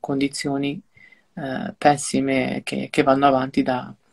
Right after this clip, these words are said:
da, da più di un decennio ormai. Quindi questo è quello che mi preme, mm, o-, quella, una riflessione che mi è venuta. Eh, in merito,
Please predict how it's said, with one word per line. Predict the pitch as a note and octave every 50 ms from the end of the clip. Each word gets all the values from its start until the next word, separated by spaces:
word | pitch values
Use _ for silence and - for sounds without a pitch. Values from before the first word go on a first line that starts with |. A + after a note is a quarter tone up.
| _ _ _ - - - - - _ _ _ _ _ _
da, | - C#3 C3+ C3+ C3+ C3+ C3+ C#3 C3+ C3+ C#3+ D3
da | E3+ D#3+ -
più | - E3 E3
di | D3+ D#3+
un | D#3 C#3+
decennio | C3+ C#3 C3+ - E3 C#3+ C3+ C3 B2+
ormai. | B2 B2 B2+ B2 B2 A#2+ A#2 - _ _ _ _ _ _ _ _ _ _ _ _ _ _ - - - - - - - - _
Quindi | _ - - C#3+ C#3 C3+ C3+ C3+ C3 -
questo | - D3 C#3+ - D3
è | C#3
quello | - - C3+ C3+ C3+
che | - - C#3 C3 B2+
mi | C3 C3
preme, | C3 - C#3+ C3+ C3+ C3 C3 B2+ B2+ B2 B2 A#2+ _ _ _ _ _ _ _ _ _ _ _ _ _ _ _ _ - - - - E3
mm, | E3 - - D3 - -
o-, | - D3+ D3 D3+ D#3+ D#3+ D#3+
quella, | - - D3+ C3+ - -
una | - D#3+ D#3+ D#3 D3 C#3 C#3
riflessione | C#3+ C#3+ - - C#3 - - D3 C#3+
che | C#3+ - D3
mi | C#3+ C#3
è | C3+
venuta. | C3+ C#3 C#3 C#3 C3+ - - - - _ _ _ _ _ _ _ - - - - - - - - - - - - - _ _ _ _ _ _
Eh, | - F3+ D3+ D3+ D3 C#3+ D3 D3 D3 C#3+ - - - - - - - _ _ _ -
in | A3 F#3+ D#3+
merito, | E3 F3 F3+ F3+ E3+ E3+ - E3+ E3 D#3+ D#3 D3+ D3